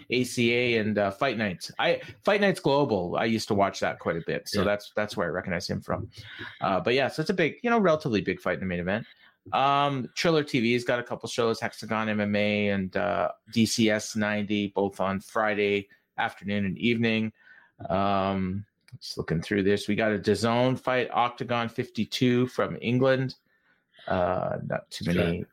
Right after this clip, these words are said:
Speaker 1: big
Speaker 2: got Jack Cartwright on it, who they, who U F C wanted it, wanted, you know, they, a lot of people thought he, he should have been outright signed, but they, they put him on Contender Series in twenty twenty-two, and he lost to Jose
Speaker 1: Yeah.
Speaker 2: Johnson,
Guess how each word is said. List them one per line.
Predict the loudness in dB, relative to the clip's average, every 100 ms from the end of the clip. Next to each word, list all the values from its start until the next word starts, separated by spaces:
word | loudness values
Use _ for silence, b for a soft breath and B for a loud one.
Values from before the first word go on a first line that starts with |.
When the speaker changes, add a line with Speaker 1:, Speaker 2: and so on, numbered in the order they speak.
| -4
Speaker 1:
big | -2
Speaker 2:
got | 0 -2
Jack | 0 0 0 0
Cartwright | -2 0 0 0
on | 0 -2
it, | -6 -14 B B B B
who | 2
they, | 6 6 4 0 -12 B B B B
who | 0
U | 2 4 2
F |
C | 0 0
wanted | 2 2 2 0
it, | 0 -2 -6 -20
wanted, | -16 0 4 4 2 0 -2
you | -2 0
know, | 0
they, | 2 4 4 2
a | -2 -14 B B B B 0
lot | 2
of | 2
people | -2 2
thought | 2 2
he, | -2
he | -4 -6 -2
should | 0 0
have | -2
been | -2
outright | 0 0 0
signed, | 2 2 2 0
but | -4 -2
they, | -2 -2 B B B B B 0
they | 2
put | 2 0
him | 2
on | 0 -2
Contender | -2 -2 -2
Series | 0 0 0
in | -2
twenty | -2 -4 0
twenty-two, | -2 0 0
and | 0
he | 2
lost | 4 2 0 -10 -4
to | 0 0 -4 b b b _
Jose | 0 2
Speaker 1:
Yeah. | 2 2
Speaker 2:
Johnson, | -2 -4 -6 -8